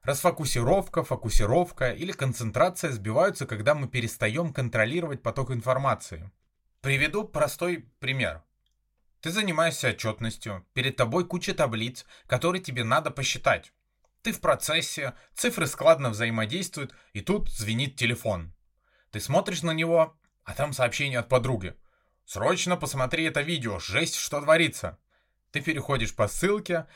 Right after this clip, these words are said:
там видео, которое вызывает у тебя эмоцию, например, возмущение.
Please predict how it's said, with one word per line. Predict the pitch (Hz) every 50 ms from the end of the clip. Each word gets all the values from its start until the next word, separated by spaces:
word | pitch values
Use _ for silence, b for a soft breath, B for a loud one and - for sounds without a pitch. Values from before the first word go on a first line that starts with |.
| b b b
там | 165 170 156 135
видео, | 135 139 127 123 117
которое | 117 113 - 123 117
вызывает | 113 113 110 120 120 123 113 104
у | 107 95
тебя | - 104 107 101
эмоцию, | 101 110 127 - - - - 175 175 170 147 b b b b -
например, | 135 127 - 156 156 147 139
возмущение. | 131 135 131 143 147 135 - - 147 143 135 131 123 120 -